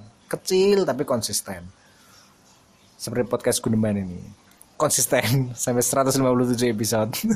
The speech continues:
<laughs> Nek ngomong Siri, alah, ki bejone s-, keberuntungan seumur hidup, ya, tigo saiki. Bar ki wis gak enek keberuntungan, tinggal dia berjuang <laughs> dengan dirinya sendiri. Ini eleke ngono. Wis cuma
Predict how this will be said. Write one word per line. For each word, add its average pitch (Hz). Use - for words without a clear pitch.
<laughs> 170
Nek -
ngomong 156
Siri, 156
alah, 123
ki 147
bejone 117
s-, -
keberuntungan 156
seumur 180
hidup, 160
ya, 165
tigo 160
saiki. 120
Bar 143
ki 175
wis 190
gak 147
enek 123
keberuntungan, 117
tinggal 120
dia 127
berjuang 131
<laughs> -
dengan 156
dirinya 139
sendiri. 123
Ini 135
eleke 131
ngono. 107
Wis 269
cuma 165